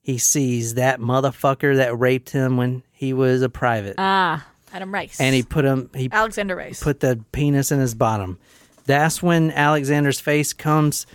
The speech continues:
Speaker 1: to the guy, starts laughing at him. <laughs> "Ha, ha, ha, you think I'm dead? I just begun, motherfucker." And that's when he gets his name, the mutilator. He's like, "Oh yeah, I'm gonna shut you up so you can't do this anyone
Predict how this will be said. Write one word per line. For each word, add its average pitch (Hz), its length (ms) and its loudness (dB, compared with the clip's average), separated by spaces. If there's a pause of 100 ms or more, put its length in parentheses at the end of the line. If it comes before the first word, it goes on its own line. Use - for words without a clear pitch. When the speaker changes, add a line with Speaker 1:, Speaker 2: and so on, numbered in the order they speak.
(300)
Speaker 1:
to 160 180 2
the 143 120 4
guy, 139 320 4
starts 143 340 -2
laughing 139 320 2
at 117 100 0
him. 113 60 -2
<laughs> - 40 -10
"Ha, - 80 -14
ha, 466 420 4
ha, 339 60 0
you 320 140 2
think 381 220 2
I'm 311 240 0
dead? 403 320 4 (360)
I 392 140 2
just - 220 -6
begun, 294 560 2
motherfucker." 403 840 2 (420)
And 135 160 2
that's 196 320 2
when 151 180 2
he 139 260 0 (800)
gets 151 220 0
his 156 160 0
name, 170 280 4
the 131 60 2
mutilator. 123 540 2
He's 123 140 0
like, 127 220 2
"Oh 147 120 4
yeah, 156 260 4
I'm 208 60 0
gonna 180 80 0
shut - 400 -2
you 180 220 2
up 190 240 2 (380)
so - 140 -4
you 156 200 -2
can't 139 300 0
do 175 140 4
this 160 240 0
anyone 110 520 -2